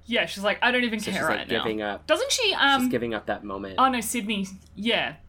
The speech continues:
Speaker 1: 'cause it's Sydney that says, "You need to speak to Cotton.
Speaker 2: Mm-hmm.
Speaker 1: He's the one that, you know, saved us and saved me." And I just really love the end of that film.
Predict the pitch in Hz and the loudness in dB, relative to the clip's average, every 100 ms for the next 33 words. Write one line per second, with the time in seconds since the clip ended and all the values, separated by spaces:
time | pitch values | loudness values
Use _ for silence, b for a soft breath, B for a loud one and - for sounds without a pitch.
0 | - 262 254 - 247 202 202 185 - 214 | -4 0 0 0 -2 -2 -2 -2 0 0
1 | 190 185 208 196 190 190 - - - 190 | 0 -2 0 0 0 -2 -4 -6 -6 -4
2 | 170 127 120 107 - 170 147 - 151 - | -2 -2 -2 -4 -8 -8 -8 -6 -6 -8
3 | 87 - - - - - - 220 202 196 | -8 -10 -10 -12 -18 -20 -12 -6 -4 -4
4 | 185 156 127 - - - - 185 156 - | -6 -4 -6 -6 -6 -6 -6 -8 -6 -6
5 | - - - - - B B B B B | -8 -10 -10 -10 -10 B B B B B
6 | B - 240 247 254 269 294 320 330 339 | B -4 -2 0 -2 -4 -6 -8 -6 -6
7 | 311 302 - - - 233 233 262 269 247 | -6 -8 -12 -14 -6 -4 -4 -4 -2 0
8 | 220 180 - - 165 95 - | -2 -4 -6 -8 -8 -8 -10